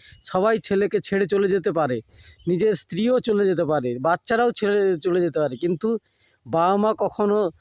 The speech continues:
তাদের কখনো সঙ্গ ছাড়ে না। যতদিন বেঁচে থাকবে, যত বিপজ্জনক পরিস্থিতি হোক এবং ভালো পরিস্থিতি হোক, বাবা মা সবসময় পাশে থাকার চেষ্টা করে,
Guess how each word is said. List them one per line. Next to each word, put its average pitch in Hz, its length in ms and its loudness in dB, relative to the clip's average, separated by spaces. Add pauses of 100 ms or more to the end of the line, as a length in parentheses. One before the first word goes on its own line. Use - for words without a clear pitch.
(240)
তাদের 175 340 0
কখনো 190 420 -2
সঙ্গ 180 360 0
ছাড়ে 147 280 -2
না। 127 220 -2 (420)
যতদিন 190 400 0
বেঁচে 185 240 0
থাকবে, 202 480 0 (400)
যত 180 260 0
বিপজ্জনক 196 840 0
পরিস্থিতি 196 520 -2
হোক 214 240 0 (460)
এবং 180 320 2
ভালো 160 300 0
পরিস্থিতি 196 540 -2
হোক, 175 240 0
বাবা 160 220 2
মা 190 140 2
সবসময় 175 640 -2
পাশে 160 300 -2
থাকার 165 240 -2
চেষ্টা 151 400 -6
করে, 123 280 -4